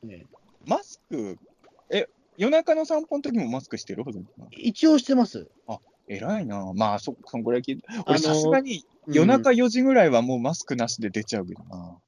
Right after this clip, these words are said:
Speaker 1: な-、なんていうのかな、そのマスクのその役割っていうことが、ちょっとだいぶなんか変わってきてるなと思うのは、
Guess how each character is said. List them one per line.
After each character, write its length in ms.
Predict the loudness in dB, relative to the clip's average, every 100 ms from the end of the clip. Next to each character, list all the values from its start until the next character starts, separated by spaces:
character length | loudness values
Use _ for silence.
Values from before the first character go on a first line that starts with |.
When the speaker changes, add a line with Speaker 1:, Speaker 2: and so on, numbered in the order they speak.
| _ -12
Speaker 1:
な-、 160 | -8 0
な 140 | 2
ん 80 | 2
て 80 | 0
い 60 |
う 20 |
の 100 | 0
か 120 | 0 -2
な、 240 | -2 -4
そ 100 | -2
の 80 | 2
マ 160 | 2
ス 140 | 2 -2
ク 100 | -2
の 140 | -2
そ 100 | -2
の 180 | -2 -2 -4 -12 -6
役 280 | -6 2 6
割 180 | 6
っ 40 | 4
て 140 | -2
い 20 |
う 40 | -4
こ 80 | -4
と 60 |
が、 100 | -6
ち 140 | -6 -8
ょ 20 |
っ 20 |
と 60 | 0
だ 140 | 2
い 40 | 2
ぶ 120 | 2
な 100 | 0
ん 40 |
か 80 | -2 -2
変 100 | 0
わ 60 |
っ 60 | 0
て 80 | -2
き 80 |
て 80 | -4
る 80 | -4
な 120 | -4
と 100 | -6
思 200 | -6 -4
う 40 | -6
の 100 | -6
は、 360 | -4 -4 -6